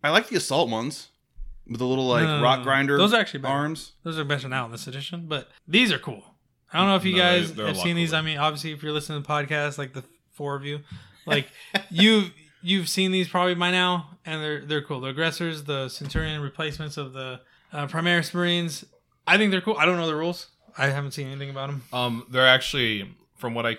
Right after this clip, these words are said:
Speaker 3: from what I've seen about the rules, they're plus one toughness, so now they're T five.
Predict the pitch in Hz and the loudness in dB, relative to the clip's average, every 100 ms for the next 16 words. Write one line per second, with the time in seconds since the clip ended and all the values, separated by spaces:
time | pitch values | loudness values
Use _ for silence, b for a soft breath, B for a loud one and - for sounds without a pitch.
0 | - - 120 117 110 104 127 117 107 101 | -10 -12 -6 -4 -4 -4 -6 -6 -6 -8
1 | 98 101 98 104 95 95 - - 113 - | -10 -10 -8 -6 -6 -8 -12 -8 -8 -6
2 | 107 113 - 139 - 107 101 101 98 - | -6 -8 -8 -8 -8 -6 -8 -8 -10 -10
3 | 101 - 95 104 123 | -12 -10 -6 -4 -6